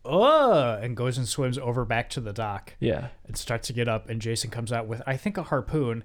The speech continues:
Speaker 2: Oh, and
Speaker 1: and
Speaker 2: harpoons him
Speaker 1: harpoons
Speaker 2: in the
Speaker 1: him in the
Speaker 2: penis.
Speaker 1: wiener.
Speaker 2: Yeah.
Speaker 1: And then lifts him up, and it seems like he starts sliding down the harpoon through his new wiener hole.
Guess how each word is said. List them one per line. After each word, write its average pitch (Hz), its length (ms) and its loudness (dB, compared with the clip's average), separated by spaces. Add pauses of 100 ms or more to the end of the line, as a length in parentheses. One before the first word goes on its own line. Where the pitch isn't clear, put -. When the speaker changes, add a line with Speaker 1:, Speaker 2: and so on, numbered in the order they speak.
Speaker 2:
Oh, 196 240 6
and 165 80 6
Speaker 1:
and 160 80 4
Speaker 2:
harpoons 147 260 6
him 165 80 6
Speaker 1:
harpoons 156 120 4
Speaker 2:
in 151 120 4
the 185 100 4
Speaker 1:
him 208 60 2
in 147 120 4
the 135 60 4
Speaker 2:
penis. 127 100 2
Speaker 1:
wiener. 135 520 0
Speaker 2:
Yeah. 175 360 0
Speaker 1:
And 131 180 6
then 131 120 2
lifts 127 440 0
him 139 160 4
up, 135 240 0
and 120 140 -4
it 117 120 -4
seems 147 420 -2
like 147 160 0
he 143 140 -2
starts - 380 -4
sliding 135 520 -2
down 135 180 0
the 135 80 -2
harpoon 139 420 -2
through 131 200 -4
his 131 160 -4
new 131 140 -2
wiener 131 320 -4
hole. 147 240 -4